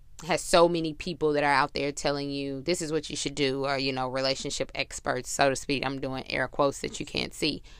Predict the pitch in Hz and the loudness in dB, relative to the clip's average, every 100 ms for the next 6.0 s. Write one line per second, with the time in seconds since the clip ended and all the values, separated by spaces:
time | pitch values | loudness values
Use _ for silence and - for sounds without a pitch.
0 | - - - - 160 156 139 135 - - | -20 -20 -18 -4 2 4 2 0 -8 -20
1 | - - 165 151 - 165 147 147 143 135 | -20 -2 0 2 6 6 6 2 0 -2
2 | - 151 165 156 147 139 147 - 131 - | -8 -8 -6 -4 -4 -2 -2 -2 -4 -6
3 | - 143 147 - - - 151 147 135 160 | -10 -8 -4 -4 -6 -10 -2 -2 2 4
4 | 151 139 - - - - - 165 165 156 | 4 4 0 -16 -18 -18 -8 -2 0 0
5 | 151 147 143 - 165 165 - - - - | 0 -2 -4 -2 0 0 -4 -12 -12 -16